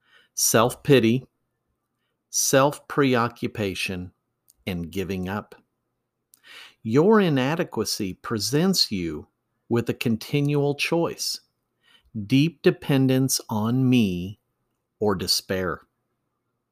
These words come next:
The emptiness you feel within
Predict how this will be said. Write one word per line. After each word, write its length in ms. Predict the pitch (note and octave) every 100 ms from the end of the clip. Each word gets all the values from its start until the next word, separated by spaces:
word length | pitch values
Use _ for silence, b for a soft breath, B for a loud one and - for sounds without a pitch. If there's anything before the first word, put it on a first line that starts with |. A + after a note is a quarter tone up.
| _ _ B B B
The 220 | A#2+ C3+ C#3+
emptiness 600 | G#3+ B3+ A3+ G3+ F3 E3
you 140 | D3
feel 500 | - D#3+ D3 C3+ A#2
within 640 | G#2+ G#2 B2 B2+ F#2 B1+